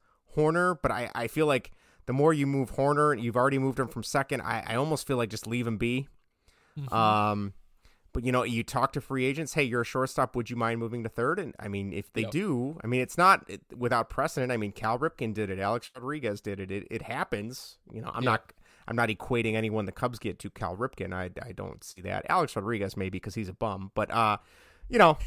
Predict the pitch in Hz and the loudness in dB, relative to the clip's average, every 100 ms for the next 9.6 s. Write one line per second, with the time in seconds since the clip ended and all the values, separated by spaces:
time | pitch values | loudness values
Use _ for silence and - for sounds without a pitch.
0 | - 180 - 262 - - 392 - - - | -6 -8 -8 -12 -12 -14 -12 -10 -8 -10
1 | - - - 135 - - 135 117 - - | -12 -14 -2 -2 -2 -4 -4 -4 -2 0
2 | 101 98 87 104 101 98 - - - _ | 2 2 0 -2 -2 -4 -8 -20 -20 _
3 | _ _ _ - 131 123 120 117 147 180 | _ _ _ -8 -6 -4 -4 -2 -4 -4
4 | - 147 185 175 151 156 147 131 127 131 | -6 -6 -4 -6 -6 -6 -4 -4 -4 -6
5 | 135 170 180 185 160 127 - 160 151 - | -6 -4 -6 -8 -8 -8 -6 -6 -6 -6
6 | 147 139 131 - - - 143 151 170 175 | -4 -4 -4 -10 -12 -6 -2 0 2 0
7 | 170 - - - - - - - - 208 | -2 -8 -20 -20 -20 -20 -20 -12 -6 -6
8 | 208 196 160 170 - 160 165 151 156 131 | -4 -6 -6 -10 -8 -6 -6 -8 -8 -8
9 | 110 - 151 - 151 147 | -8 -6 -6 -6 -8 -8